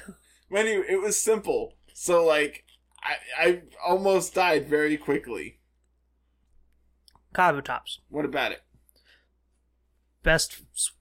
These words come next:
Speaker 1: one of the better s-, physical swift swimmers we have, probably.
Speaker 2: Yeah, you have it, you have
Speaker 1: You have Floatzel, like we talked about. Uh, Kabutops just, I think, just has better, like, physical coverage.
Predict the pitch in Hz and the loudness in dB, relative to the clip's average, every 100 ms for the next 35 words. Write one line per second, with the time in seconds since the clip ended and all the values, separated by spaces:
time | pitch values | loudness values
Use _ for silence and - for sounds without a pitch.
0 | - 165 165 151 156 156 147 - - _ | -2 2 2 0 2 2 0 -4 -8 _
1 | - 151 151 151 143 151 - 165 165 165 | -6 -4 -2 -4 -4 -4 -6 -8 -6 -4
2 | 165 175 185 180 190 _ _ _ _ _ | -2 -2 -4 -6 -8 _ _ _ _ _
3 | _ _ _ - - 190 208 208 202 202 | _ _ _ -20 -6 0 2 4 2 0
4 | 190 180 - 185 190 180 170 160 156 156 | -2 -4 -4 -2 -2 -4 -2 0 0 0
5 | 147 - - _ _ _ - - - _ | -4 -8 -20 _ _ _ -20 -20 -20 _
6 | _ - 175 196 196 - _ _ 185 175 | _ -4 2 4 2 -4 _ _ -2 -2
7 | - 160 160 156 151 160 - 151 143 - | 0 2 2 2 0 0 0 -2 -2 -2
8 | 156 - 247 277 277 247 - 190 180 185 | -4 2 2 2 2 2 0 -2 0 0
9 | 170 147 139 147 147 135 - _ _ 165 | 0 0 0 0 0 -4 -8 _ _ -6
10 | 160 - - 156 156 190 - | -6 -8 -6 -4 0 -2 -2